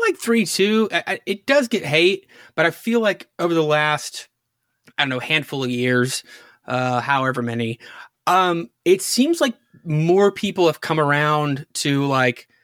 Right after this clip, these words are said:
you know, ex-, a-, as a movie, it, it's actually a really enjoyable horror movie. Like, it's just,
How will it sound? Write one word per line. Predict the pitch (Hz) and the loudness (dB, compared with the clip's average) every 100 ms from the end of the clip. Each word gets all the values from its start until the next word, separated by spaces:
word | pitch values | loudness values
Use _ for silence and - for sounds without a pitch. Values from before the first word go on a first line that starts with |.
| _ _ _ _ _ | _ _ _ _ _
you | - | 0
know, | 208 214 | 2 4
ex-, | 202 - - | 2 0 -4
a-, | 180 - | -4 -2
as | 165 185 170 | 0 0 0
a | |
movie, | 151 190 226 170 143 | 0 2 4 2 0
it, | 135 | -2
it's | 131 135 | -4 -2
actually | 170 - 160 | -2 -2 -4
a | 131 | -4
really | 143 135 120 _ _ - | 0 0 -2 _ _ -8
enjoyable | 131 123 143 139 131 123 | -6 -2 -2 -2 -4 -4
horror | 170 190 139 | -2 0 0
movie. | 127 127 123 123 | 0 -2 -2 -2
Like, | 117 123 117 - - - _ _ _ | -2 -2 -4 -8 -20 -20 _ _ _
it's | 131 - | -8 -4
just, | 151 131 - - - | -2 -2 -4 -12 -16